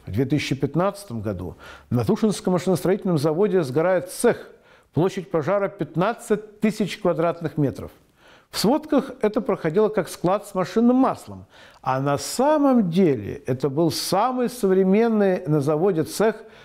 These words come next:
номер сто десять, где располагался контрольно-испытательный комплекс с огромной безэховой камерой, где собирали и готовили «Буран» к полету. Специалисты Н П О «Молния»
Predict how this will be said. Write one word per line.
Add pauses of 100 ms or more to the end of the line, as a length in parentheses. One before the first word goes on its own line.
(180)
номер
сто
десять,
где
располагался
контрольно-испытательный
комплекс (300)
с
огромной (440)
безэховой
камерой, (340)
где
собирали
и
готовили
«Буран»
к
полету. (600)
Специалисты
Н
П
О
«Молния»